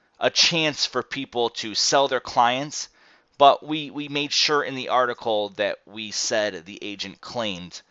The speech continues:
that he was the number one wide receiver on some boards. And it might not be far-fetched either. Listen, no one knows what draft boards look like, right? He could have been told by a team.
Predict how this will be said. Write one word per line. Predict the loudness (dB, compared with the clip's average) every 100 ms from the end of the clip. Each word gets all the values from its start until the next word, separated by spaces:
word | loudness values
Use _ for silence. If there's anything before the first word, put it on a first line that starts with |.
| _ _ _ _ -10
that | -10
he | -8 -12 -2
was | 2 2 0
the | -4
number | -4 -4
one | -4 -6 -4
wide | -6 -6
receiver | -8 -10 -10 -10
on | -10 -8
some | -10 -10 -12
boards. | -14 -14 -16 -10
And | -4 -2
it |
might | 0 0
not | 0 -4
be | -6
far-fetched | -2 4 6 6 2 2 0
either. | -8 -6 -4
Listen, | -2 -2 -2 -8 _ -20 -18 -20 _ _ 0
no | 4
one | 4 4
knows | 2 2 -2
what | -2
draft | 0 0 0
boards | -6 -6
look | -8 -8
like, | -8 -2
right? | -2 -2 -10
He | -14
could | -4 -2
have | -2
been | -6
told | -4 -4 0
by | 0
a | 0
team. | -2 -8 -8